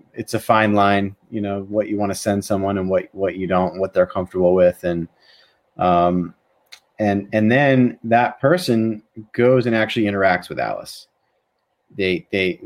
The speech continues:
it's not white label. So it's, it's, we do have a consumer relationship at that point.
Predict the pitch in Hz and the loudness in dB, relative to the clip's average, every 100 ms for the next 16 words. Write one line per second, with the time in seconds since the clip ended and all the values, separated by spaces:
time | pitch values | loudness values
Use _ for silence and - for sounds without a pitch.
0 | 107 - 113 123 117 107 104 - _ _ | -14 -8 -6 0 2 4 2 0 _ _
1 | 117 117 117 110 107 101 101 98 - 98 | 0 2 2 0 0 2 0 0 -2 -4
2 | 95 - 104 101 - _ _ _ - 110 | -4 -10 -10 -10 -16 _ _ _ -12 -2
3 | 131 135 127 127 107 95 92 - 104 90 | -2 0 4 4 4 2 0 -4 -6 -6
4 | - 107 95 82 80 82 78 - 65 - | -2 0 2 0 0 -4 -4 -8 -12 -12
5 | 73 78 73 69 - 98 - | -12 -4 -4 -4 -6 -6 -6